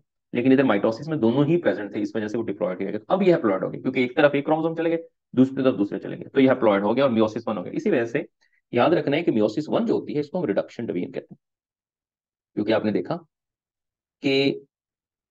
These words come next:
जो meiosis होती है, उसमें chromosome के नंबर आधे हो जाते हैं। तो याद रखना है कि वो meiosis one में ही आधे हो जाते हैं, meiosis one के अंदर ही reduction डिवीजन हो जाती है। अब इस पे हम apply करेंगे meiosis two, दोनों पे, इस पे भी meiosis two apply करेंगे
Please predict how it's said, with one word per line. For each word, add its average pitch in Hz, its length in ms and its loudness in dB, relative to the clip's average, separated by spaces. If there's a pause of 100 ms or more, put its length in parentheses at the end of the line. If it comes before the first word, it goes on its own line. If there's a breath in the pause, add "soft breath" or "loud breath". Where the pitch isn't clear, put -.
(160)
जो 135 120 4
meiosis 120 440 4
होती - 140 4
है, - 20 10
उसमें 339 180 2
chromosome 147 260 0
के 170 60 2
नंबर 180 120 0
आधे 110 300 -2
हो 117 120 2
जाते 98 220 -6
हैं। 120 80 -14
तो - 80 -6
याद 110 240 2
रखना 165 160 -4
है 196 60 -2
कि 190 60 0
वो 165 80 2
meiosis 104 480 -2
one 151 140 0
में 196 100 2
ही 240 80 0
आधे - 220 2
हो - 100 -4
जाते - 220 -12
हैं, - 100 -20 (460)
meiosis 120 500 0
one 196 260 0
के 165 80 6
अंदर 135 260 2
ही 180 100 2
reduction - 340 -4
डिवीजन - 220 -8
हो - 80 -12
जाती - 180 -12
है। - 160 0
अब - 220 -6 (1200)
इस 196 120 0
पे 196 80 4
हम 175 100 6
apply 135 280 4
करेंगे 156 220 2
meiosis 113 420 0
two, - 120 2
दोनों 170 300 0
पे, - 140 -14 (1120)
इस - 120 -12
पे 139 100 -4
भी 147 100 2
meiosis 151 400 0
two 160 100 -2
apply 156 220 -2
करेंगे 170 300 -8